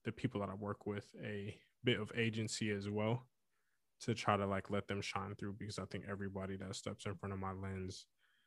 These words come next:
has their own way that they communicate with the camera, essentially. And, um, I think that's how you can get a piece of something with everyone else. But I wanna say I'm,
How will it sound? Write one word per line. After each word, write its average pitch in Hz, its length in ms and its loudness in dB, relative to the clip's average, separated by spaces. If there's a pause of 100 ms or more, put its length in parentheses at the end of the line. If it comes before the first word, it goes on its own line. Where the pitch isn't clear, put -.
(460)
has 101 240 4
their 104 260 4
own 107 220 4
way 95 200 -2
that 110 160 -4
they 104 240 2
communicate 104 680 -2
with 87 100 -8
the 101 100 -4
camera, 98 480 -2
essentially. 101 760 -4 (340)
And, 101 240 0
um, 104 360 -4 (340)
I - 100 -14
think 110 180 -2
that's 101 200 -6
how 107 160 0
you 107 160 -2
can 107 180 -4
get 98 240 -4
a - 240 -20
piece 107 300 -2
of 104 80 -8
something 104 400 -4
with 107 120 -8
everyone 98 360 -6
else. 98 340 -8 (920)
But 110 140 10
I 104 60 10
wanna 101 260 4
say 98 340 2
I'm, 98 280 -2